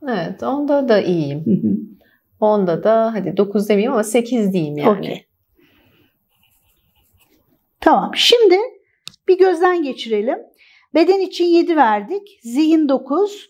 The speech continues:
Speaker 2: duygusal beş, ruh sekiz. Şimdi şöyle dört parmağımızı düşünürsek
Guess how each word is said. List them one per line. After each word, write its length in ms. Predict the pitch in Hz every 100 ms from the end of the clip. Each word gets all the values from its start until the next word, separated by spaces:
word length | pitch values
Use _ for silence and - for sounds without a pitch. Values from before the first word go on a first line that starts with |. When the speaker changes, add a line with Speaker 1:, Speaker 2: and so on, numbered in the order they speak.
| -
Speaker 2:
duygusal 680 | 277 262 277 294 285 269 214
beş, 460 | 277 403 - - - _ _
ruh 160 | 294 403
sekiz. 760 | - 285 240 - - - - _ _ _ _ _ _ - -
Şimdi 260 | - 427 381
şöyle 640 | - 440 370 294 381 -
dört 240 | 359 370
parmağımızı 640 | 339 320 302 302 285 269 254
düşünürsek 840 | 269 - 330 294 - 214 262 -